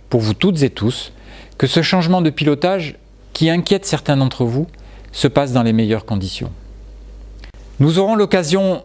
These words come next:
de nous croiser avant le premier octobre. En tout cas, je le souhaite vivement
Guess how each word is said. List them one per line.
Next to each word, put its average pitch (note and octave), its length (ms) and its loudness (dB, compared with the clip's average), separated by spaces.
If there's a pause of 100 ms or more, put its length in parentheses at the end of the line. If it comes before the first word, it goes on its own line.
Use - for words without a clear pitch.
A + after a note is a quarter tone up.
(120)
de D3 120 2
nous E3+ 120 2
croiser C#3 460 0
avant A#2+ 200 0
le A2+ 60 -4
premier B2 240 -2
octobre. G2+ 440 -4 (480)
En D3 120 2
tout D#3 160 2
cas, E3+ 460 -2 (100)
je A#2 160 2
le D#3 100 4
souhaite F3+ 440 -2
vivement D3 520 2